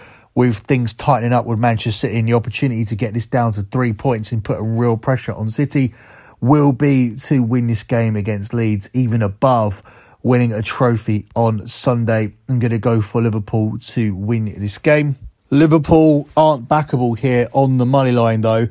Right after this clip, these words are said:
where they are the one to seven favourites. It's eight to one on the draw, and it's sixteen to one here on Leeds. I think Liverpool on the Asian handicap line is where we go here with this one. Liverpool minus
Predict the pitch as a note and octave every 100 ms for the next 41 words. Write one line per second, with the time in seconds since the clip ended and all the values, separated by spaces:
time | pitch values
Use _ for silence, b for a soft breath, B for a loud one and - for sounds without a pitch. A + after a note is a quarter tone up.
0 | B B B - B2 A2+ A#2 A#2 A2+ A#2+
1 | G#2+ B2+ B2+ A#2 G#2+ A#2 G#2 G2+ - A2
2 | G#2 G#2 G#2 - A#2+ - C3+ C3 A2+ A2+
3 | A2+ A2+ A2 - A#2 G#2+ G#2 C3 C3 C3
4 | C3 b b b - A2 A#2+ - A2+ -
5 | B2+ A#2 G#2+ A2 A2 G#2+ G#2+ G2+ A2 G#2+
6 | - B2 A#2+ A2+ G2+ A#2+ C3+ C3+ B2+ G#2+
7 | - - b b b b A#2 A#2 C3+ A2
8 | C3+ B2+ - C3 A#2+ - B2+ B2 B2 B2
9 | A#2 A2+ - - C#3+ C3 A#2+ A#2 B2+ B2
10 | A2+ B2 G#2 A#2+ A#2 A2 A2 G#2+ A#2+ A#2
11 | A2 G#2 A#2+ A#2 G#2+ A2+ G2+ A#2 A#2 -
12 | C#3 - C3 C3 B B B B B D3
13 | G3 A3 A3 G3+ D#3 D3 D3+ D#3 D3+ D3
14 | C#3+